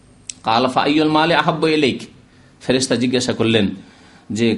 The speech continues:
"কোন ধন সম্পদ তুমি বেশি ভালোবাসো?" কাল আল গানাম,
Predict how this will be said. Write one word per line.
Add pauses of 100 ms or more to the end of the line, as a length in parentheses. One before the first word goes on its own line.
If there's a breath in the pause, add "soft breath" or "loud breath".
"কোন
ধন
সম্পদ
তুমি
বেশি
ভালোবাসো?" (120)
কাল
আল
গানাম,